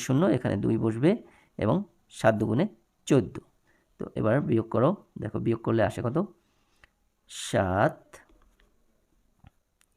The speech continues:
এক, এক, একশো সতেরো, অবশিষ্ট থাকবে একশো সতেরো। একশো চার তেত্রিশ হাজার তিনশো চুরাশির মধ্যে কতবার যায়? দেখো, এক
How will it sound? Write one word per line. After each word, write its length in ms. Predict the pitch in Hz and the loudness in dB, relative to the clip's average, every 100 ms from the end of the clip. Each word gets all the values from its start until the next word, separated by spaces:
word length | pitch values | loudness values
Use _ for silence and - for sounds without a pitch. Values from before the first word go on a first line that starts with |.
| _ _ _ _ _ _ _ _ | _ _ _ _ _ _ _ _
এক, 280 | 143 - - _ - - - _ _ _ _ _ _ _ _ _ _ _ | -4 -4 -8 _ -20 -20 -20 _ _ _ _ _ _ _ _ _ _ _
এক, 240 | - 107 - - - - - | -2 -2 -4 -20 -20 -18 -12
একশো 240 | 127 - 240 - | -8 -4 -6 -8
সতেরো, 400 | - - 151 - - _ | 0 4 4 2 -14 _
অবশিষ্ট 360 | 123 131 143 - | -4 -2 -4 -2
থাকবে 240 | 139 156 | 0 0
একশো 220 | - - - | -2 -6 -6
সতেরো। 320 | - - - _ _ _ _ _ _ _ _ _ _ _ _ _ _ _ - | -6 -6 -12 _ _ _ _ _ _ _ _ _ _ _ _ _ _ _ 4
একশো 320 | 139 147 - | 4 4 -2
চার 200 | 185 170 | 6 6
তেত্রিশ 400 | 180 151 147 151 147 | 6 2 2 0 2
হাজার 220 | 151 147 240 - _ _ _ | 4 4 2 -6 _ _ _
তিনশো 220 | 151 139 143 | -2 0 0
চুরাশির 340 | 160 147 147 | 0 0 2
মধ্যে 140 | 151 165 | 0 2
কতবার 280 | 131 85 | 0 -2
যায়? 180 | - - | -6 -8
দেখো, 200 | - 127 - | -6 -4 -2
এক 200 | - 139 | 4 2